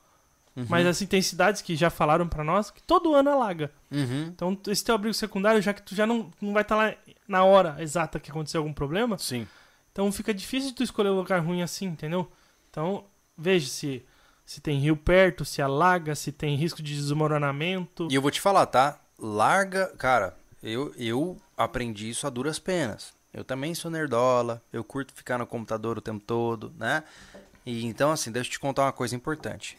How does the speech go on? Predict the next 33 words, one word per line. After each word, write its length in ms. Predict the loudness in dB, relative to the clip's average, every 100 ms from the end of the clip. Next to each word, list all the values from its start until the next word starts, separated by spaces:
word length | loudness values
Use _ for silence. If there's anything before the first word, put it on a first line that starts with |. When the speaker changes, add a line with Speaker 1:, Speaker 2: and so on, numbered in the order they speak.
| _
Speaker 1:
Preste 280 | -2 -2 -4
atenção 320 | -6 -4 -4
nas 160 | -4
minhas 140 | -4 -2
palavras 560 | 0 2 2 2 -4
da 120 | -6 -4
forma 300 | -4 -2 -4
mais 420 | 0 0 0 -4
profunda 580 | -6 -6 -6 -8 -4 -4
no 60 |
seu 180 | -4 -6
coração. 460 | -4 -6 -8 -10 -14 _ _ -20 -20 -20 _ _ _ _ _ _ -10
Larga 600 | 0 4 4 4 0 -4
do 200 | -2 -4
Google 760 | -6 -8 -8 -2 0 0 -2 -10 _ _ _
e 80 | -10
pergunta 640 | -6 -4 -4 -6 -8 -8 -8
pros 220 | -6 -6
vizinhos, 440 | -8 -6 -8 -10 -18 -20
Speaker 2:
É. 40 | -20 -20 _ _ _ _ -2
Speaker 1:
tá? 280 | 0 0 -2
O 140 | -6
Google 420 | -4 -4 0 0
não 240 | 2 0 0
vai 340 | 2 2 2
te 200 | -2 -6
dizer 460 | -4 -4 -6 -8 -14 _ _ _
se 440 | -10 -8 -4 -4 -4
tem 260 | -6 -6 -6
enchente 460 | -6 -8 -8 -8
na 60 | -8
região, 580 | -8 -10 -8 -6 -6 -10 -18 -20
Speaker 2:
Uhum. 160 | -20